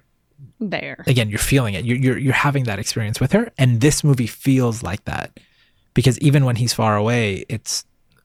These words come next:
Speaker 2: again, I think it jumps back and forth. It's, it's interesting. It's, uh, so I think it was extremely effective in that sense. And it's, it's, it's very effective in,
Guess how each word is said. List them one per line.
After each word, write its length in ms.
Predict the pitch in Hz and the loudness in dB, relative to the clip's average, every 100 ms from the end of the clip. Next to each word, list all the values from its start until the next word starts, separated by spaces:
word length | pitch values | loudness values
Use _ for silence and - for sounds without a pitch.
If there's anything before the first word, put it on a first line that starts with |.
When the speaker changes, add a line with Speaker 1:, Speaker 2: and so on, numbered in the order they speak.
| _ - | _ -4
Speaker 2:
again, 220 | 147 95 | -2 0
I 60 | 143 | 0
think 160 | 160 147 | 2 2
it 80 | |
jumps 260 | 127 120 - | 2 -2 -2
back 200 | 95 101 | -4 -4
and 120 | 95 | -6
forth. 340 | - 90 - - _ _ _ _ _ _ - | -8 -10 -12 -18 _ _ _ _ _ _ -8
It's, 200 | - - _ _ - | -8 -12 _ _ -8
it's 140 | 139 | 0
interesting. 440 | 135 - 87 - - _ _ - | 0 0 -4 -6 -14 _ _ -6
It's, 220 | 117 - | -4 -2
uh, 280 | 90 - - _ _ _ _ _ _ - | -4 -4 -8 _ _ _ _ _ _ -4
so 60 | |
I 100 | 110 | 0
think 180 | 131 160 | 2 4
it 40 | 139 | 4
was 120 | 107 | 2
extremely 520 | 104 - 127 127 101 | -2 -2 0 0 0
effective 440 | - 95 - - - | -2 -4 -4 -8 -6
in 60 | |
that 200 | 92 82 | -6 -6
sense. 360 | - - - - _ _ _ _ _ _ _ _ | -8 -10 -10 -14 _ _ _ _ _ _ _ _
And 100 | 151 | 2
it's, 160 | 147 - | 2 2
it's, 180 | 156 - | 0 0
it's 280 | 131 135 113 | -2 -2 0
very 200 | 123 123 | 0 0
effective 480 | 123 120 120 110 - - - - _ - | -2 -2 -2 -4 -8 -20 -20 -20 _ -2
in, 380 | 127 113 104 | 2 2 0